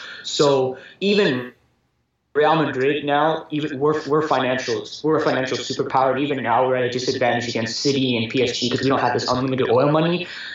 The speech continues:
But Bayern Munich, while in no means poor, are at a disadvantage to even, like, a Real Madrid or a Man United simply because there's certain regulations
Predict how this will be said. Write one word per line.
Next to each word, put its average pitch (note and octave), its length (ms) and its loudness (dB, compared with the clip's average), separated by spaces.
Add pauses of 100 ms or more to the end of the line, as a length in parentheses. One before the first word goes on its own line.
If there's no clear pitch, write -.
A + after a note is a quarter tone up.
But D3+ 180 2
Bayern E3+ 300 2
Munich, C#3 380 -4
while A#2+ 260 0
in C3+ 240 -8
no D#3+ 300 2
means C3 400 -6
poor, C#3 560 -2 (420)
are C#3+ 160 6
at D3 260 2
a D3+ 60 -2
disadvantage C3+ 680 -2
to C#3 60 -2 (120)
even, C3+ 300 0
like, A#2 180 0
a A#2+ 100 2
Real B2+ 200 4
Madrid B2 240 0
or A#2 160 0
a - 20 -4
Man A#2 240 0
United B2+ 340 2
simply C#3 440 -2
because B2 500 0
there's B2 280 0
certain C3+ 300 2
regulations C3+ 1080 0